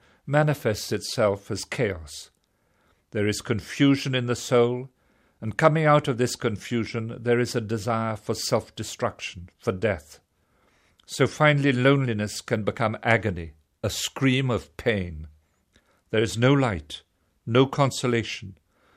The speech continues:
no touch of peace and of life. Such loneliness is the true meaning of chaos.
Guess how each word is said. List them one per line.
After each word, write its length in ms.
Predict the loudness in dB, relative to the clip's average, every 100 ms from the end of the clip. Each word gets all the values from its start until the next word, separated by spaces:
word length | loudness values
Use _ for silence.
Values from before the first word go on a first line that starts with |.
| _
no 220 | 4 4
touch 420 | 4 -2 -2 -2
of 220 | -4 -4 -2
peace 400 | -2 -2 -6 -12 -6
and 140 | -4
of 140 | -2
life. 420 | 0 -2 -4 -14 _ _ _ _ _ _ _ _
Such 380 | 0 2 2 4
loneliness 640 | 6 4 -2 -6 -10 -12 -8
is 160 | -8 -4
the 100 | -4
true 380 | -4 2 2
meaning 560 | 4 0 0 -4 -8 -10 -10
of 200 | -10 -2
chaos. 520 | -2 -2 -4 -14 -16